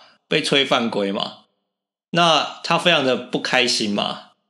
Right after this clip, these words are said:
那动作比较大，然后要挑战，不能挑战，结果因为抗议动作太大，就被吹一个技术犯规嘛。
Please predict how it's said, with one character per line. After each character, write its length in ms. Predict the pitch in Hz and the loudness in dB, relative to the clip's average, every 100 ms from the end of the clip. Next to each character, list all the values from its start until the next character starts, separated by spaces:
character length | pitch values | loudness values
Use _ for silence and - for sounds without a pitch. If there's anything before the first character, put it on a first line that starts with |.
| _ - | _ -4
那 80 | 131 | -2
动 260 | 151 151 | 2 2
作 160 | 139 143 | 2 2
比 80 | - | 2
较 160 | 120 | 0
大， 420 | 120 127 104 - 120 | 2 0 0 -2 -2
然 80 | 120 | 2
后 60 | |
要 100 | 156 | 4
挑 220 | 151 107 | 4 0
战， 260 | 98 131 117 | 2 2 2
不 80 | 151 | 2
能 100 | 127 | 2
挑 200 | 110 101 | 0 0
战， 400 | 98 117 107 170 | 2 2 2 -2
结 140 | - | 2
果 260 | 160 139 131 | 4 4 4
因 80 | 170 | 2
为 200 | 160 - | 2 0
抗 240 | - 156 | 0 2
议 60 | 151 | 4
动 100 | 139 | 4
作 60 | 139 | 4
太 140 | 135 | 4
大， 180 | 120 123 | 4 2
就 80 | 131 | 4
被 100 | 135 | 2
吹 200 | - 123 | 2 2
一 40 | |
个 60 | 113 | 0
技 160 | 127 | -2
术 160 | 113 110 | -4 -4
犯 180 | 110 101 | -4 -4
规 160 | - 58 | -6 -8
嘛。 160 | - | -10